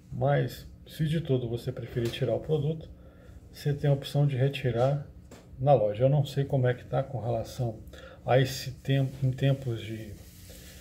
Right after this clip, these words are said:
de pandemia, se você está podendo tirar, mas tinha essa opção antes da pandemia. Eu não sei agora no momento como está, mas tinha, tá, pessoal? Você vai verificar quando você,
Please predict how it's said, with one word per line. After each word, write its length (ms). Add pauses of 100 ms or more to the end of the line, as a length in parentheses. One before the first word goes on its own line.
(600)
de 80
pandemia, 640
se 160
você 300
está 260
podendo 380
tirar, 300
mas 300
tinha 240
essa 160
opção 440
antes 160
da 120
pandemia. 400
Eu 100
não 140
sei 260
agora 300
no 80
momento 420
como 200
está, 260
mas 400
tinha, 260
tá, 200
pessoal? 340 (880)
Você 240
vai 160
verificar 720
quando 260
você, 340